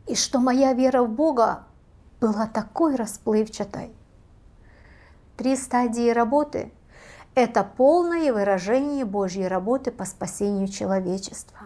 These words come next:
Зная только об одной из трех стадий работы, мне было известно лишь об одной составляющей Божьего характера. Но тем не менее,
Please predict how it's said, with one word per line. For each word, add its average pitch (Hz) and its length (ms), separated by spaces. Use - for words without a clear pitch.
Зная 233 420
только 240 400
об 214 240
одной 254 500
из - 280
трех 226 240
стадий 220 480
работы, 240 600
мне 247 300
было 269 220
известно 247 840
лишь 247 560
об 202 260
одной 202 720
составляющей 202 1200
Божьего 190 600
характера. 202 800
Но 185 160
тем 233 380
не 214 100
менее, 190 580